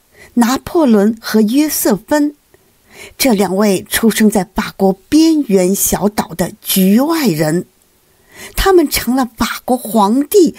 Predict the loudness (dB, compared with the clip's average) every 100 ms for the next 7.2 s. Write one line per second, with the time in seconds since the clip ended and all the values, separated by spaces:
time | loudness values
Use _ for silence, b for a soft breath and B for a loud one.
0 | B -4 -2 0 0 0 -2 0 0 0
1 | -10 _ _ _ _ _ b b b b
2 | -8 -4 -4 -6 -6 2 4 4 0 -2
3 | -6 -8 B B B -6 -4 -2 0 0
4 | 0 B -6 -4 -2 2 4 4 0 2
5 | 2 2 4 4 4 2 -2 4 4 4
6 | 2 -2 -4 -2 -2 -2 -2 2 2 2
7 | -2 -2